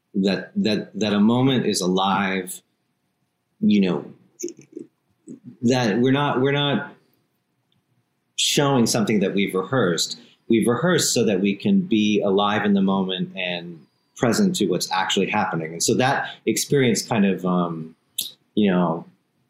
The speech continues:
illuminated that for me because I had to be present to what they were giving me. I couldn't rely on old patterns and rhythms that,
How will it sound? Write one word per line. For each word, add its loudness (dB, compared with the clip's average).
illuminated 2
that -2
for -2
me 0
because -2
I 0
had 0
to 0
be 2
present 0
to -2
what -4
they 0
were -2
giving -2
me. -4
I -2
couldn't 0
rely -2
on -10
old -2
patterns 0
and -6
rhythms -8
that, -4